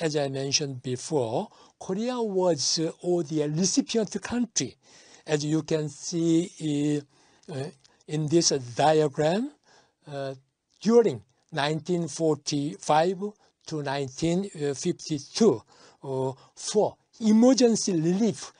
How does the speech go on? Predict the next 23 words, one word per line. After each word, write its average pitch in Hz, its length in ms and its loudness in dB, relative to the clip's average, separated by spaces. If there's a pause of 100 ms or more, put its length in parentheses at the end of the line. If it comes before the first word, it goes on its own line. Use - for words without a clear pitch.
(220)
after, 156 480 0 (140)
uh, 143 240 -4
libera-, 151 440 2
uh, 139 220 0 (240)
liberation 160 640 2
from 151 320 -6
Japan, 175 800 0 (720)
lots 175 480 0
of 175 440 -4 (200)
O 185 180 2
D 170 240 -4
A, 151 280 2 (520)
uh, 120 160 -8
with 139 160 -2
the 147 100 0
type 165 400 0 (180)
of 139 180 -4 (260)
grants 190 560 -2 (360)
or 120 300 -2
relief 151 340 2
fund, 214 680 0 (260)
relief 190 300 -2
supplies 208 680 0